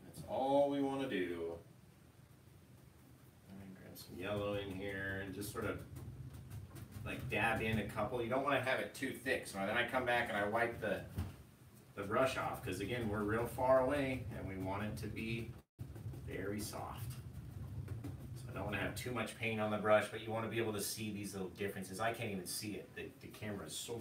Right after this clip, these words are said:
far away. What does that look like? You can't even see. But it looks good to me back here. Back here it looks nice. Could be far off forest, could just be grassy hills, could be a lot of stuff.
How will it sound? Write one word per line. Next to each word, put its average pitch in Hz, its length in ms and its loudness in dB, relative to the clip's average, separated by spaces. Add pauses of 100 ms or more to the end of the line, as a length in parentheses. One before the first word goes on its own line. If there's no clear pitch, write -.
(120)
far - 200 -2
away. 120 360 2 (1400)
What 185 80 0
does 180 60 2
that 180 140 10
look 175 100 12
like? 139 280 10 (600)
You 160 100 -8
can't 151 180 2
even 143 140 2
see. 127 360 2 (1700)
But 139 100 0
it 151 80 6
looks 156 180 4
good - 220 2
to 214 80 -2
me 160 140 8
back - 260 -2
here. - 120 -14 (3000)
Back 80 320 -8
here 87 280 -4
it 87 120 -4
looks 90 260 -8
nice. - 200 -6
Could - 200 -4
be 113 100 -2
far 110 380 4
off 110 280 4
forest, 110 460 2
could 104 140 -6
just 98 160 -10
be 101 120 -4
grassy 95 480 0
hills, 98 640 0
could 104 160 -10
be 123 200 0
a 135 80 4
lot 139 180 2
of - 60 -4
stuff. - 180 -10